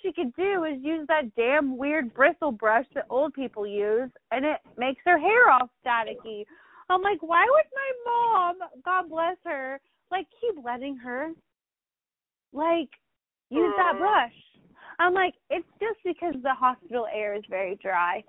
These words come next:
Speaker 1: I was, like, ge-, going through all these, like, understandings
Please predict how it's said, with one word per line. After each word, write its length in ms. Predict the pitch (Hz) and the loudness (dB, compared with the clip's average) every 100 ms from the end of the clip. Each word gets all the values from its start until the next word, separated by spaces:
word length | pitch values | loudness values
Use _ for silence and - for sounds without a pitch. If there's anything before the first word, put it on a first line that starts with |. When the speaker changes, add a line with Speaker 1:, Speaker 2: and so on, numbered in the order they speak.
| - | 4
Speaker 1:
I 80 | 349 | 6
was, 160 | 392 370 | 6 4
like, 200 | 440 311 _ | 2 0 _
ge-, 300 | 311 311 254 | -4 -2 0
going 320 | 294 285 262 | 0 2 0
through 140 | 269 233 | -4 0
all 260 | 226 254 | 2 2
these, 320 | 240 262 262 - | 0 -4 -6 -4
like, 280 | 226 214 214 _ _ _ _ _ _ _ _ - _ - | -2 0 -4 _ _ _ _ _ _ _ _ -20 _ -4
understandings 1300 | 254 254 254 262 - 254 233 233 240 262 277 277 285 | 0 2 2 2 -2 0 2 0 0 0 0 0 -2